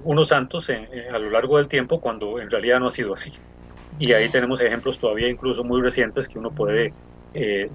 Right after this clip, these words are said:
someter a valoración sobre cómo Europa sigue actuando en algunas cosas por una cuestión de conveniencia, y ahí resulta que no aplica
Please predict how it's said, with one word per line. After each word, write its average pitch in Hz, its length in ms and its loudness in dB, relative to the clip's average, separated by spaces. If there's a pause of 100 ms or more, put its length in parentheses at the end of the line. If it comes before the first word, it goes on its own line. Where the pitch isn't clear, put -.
(100)
someter 113 420 2
a 123 80 6
valoración 110 560 0
sobre 98 220 -6
cómo 117 440 -2
Europa 113 380 -2
sigue 123 200 -2
actuando 127 340 0
en 127 40 -4
algunas 123 320 -6
cosas 147 400 0 (300)
por 113 120 -2
una 127 120 0
cuestión 131 260 -2
de 139 80 2
conveniencia, 170 640 2 (400)
y 120 120 0
ahí 120 280 2
resulta 127 420 -2
que 120 100 -4
no 120 80 4
aplica 147 460 2